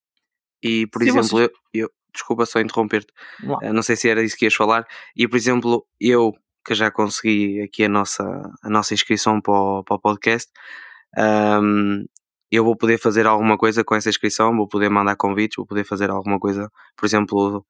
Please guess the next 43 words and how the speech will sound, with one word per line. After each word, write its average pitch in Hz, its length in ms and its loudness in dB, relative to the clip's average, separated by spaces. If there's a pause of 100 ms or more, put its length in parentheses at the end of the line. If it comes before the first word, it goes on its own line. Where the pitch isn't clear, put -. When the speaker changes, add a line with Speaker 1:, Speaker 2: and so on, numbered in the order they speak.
Speaker 1:
sei - 180 -4
lá, 104 180 4
dar 104 180 0
assim 104 200 -2
um 110 140 2
convite 104 480 0
aqui 104 180 -4
a 104 40 0
uma 104 160 0
pessoa, 101 420 0
a - 20 0
um, 101 220 -4
a - 20 -4
um 104 140 0
ouvinte 101 300 -2
do 101 100 -6
podcast, 101 480 -6
por 104 100 -4
exemplo? 110 300 -4 (480)
Speaker 2:
Isso, 147 460 0
isso. 127 260 -4 (260)
É, 127 200 0 (180)
cada, 220 540 -2
cada 226 280 2
um 208 140 0
que 190 100 -12
está 175 220 -2
inscrito 160 460 -6
hoje, 180 400 0
né? 156 160 -10 (720)
Então, 160 420 -2 (140)
cada 180 200 2
um 175 80 -4
que 180 180 -4
entrar 165 340 -2
hoje 175 200 0
como 156 160 -6
fundador 160 480 -2
da 165 80 4
Wabi, 139 460 0
né, 135 240 -6
esse - 200 -8
primeiro, 147 480 0